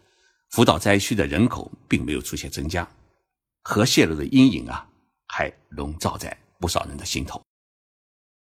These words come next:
日本东北地区灾后重建的路还很漫长，在这次采访中啊，我们能够感悟到当地政府和当地市民拼命努力重建家园的干劲，毕竟这里是他们的家，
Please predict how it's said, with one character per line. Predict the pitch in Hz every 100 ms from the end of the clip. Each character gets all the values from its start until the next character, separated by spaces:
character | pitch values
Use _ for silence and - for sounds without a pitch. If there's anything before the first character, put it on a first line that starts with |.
| _
日 | 214
本 | 151 104
东 | 127
北 | 135
地 | 113 113
区 | 117
灾 | 110 131
后 | 117
重 | 101 92
建 | 104
的 | 90
路 | 127 80 -
还 | - 87
很 | - -
漫 | 110 101
长， | - - - _ _ _
在 | - 71 76
这 | 82
次 | 76 -
采 | 82
访 | 76 76
中 | 73
啊， | 71 - _
我 | -
们 | 71
能 | 76
够 | 85
感 | 76 - 73
悟 | 90
到 | 98 - - _ _ _
当 | - 139 143
地 | 160
政 | 98 113 78
府 | - - - _
和 | - - 92
当 | - 95
地 | 87
市 | - 87
民 | 65 80 - _ _ _
拼 | - 143
命 | 156 92
努 | 60
力 | 73 78 _ _ _
重 | - - 92 113
建 | - 73 87
家 | 82
园 | 73
的 | -
干 | - -
劲， | - 73 - _ _ _ _ _
毕 | 107
竟 | - - _ _
这 | - 90
里 |
是 | 78 -
他 | - 78
们 | 80
的 | - -
家， | 101 90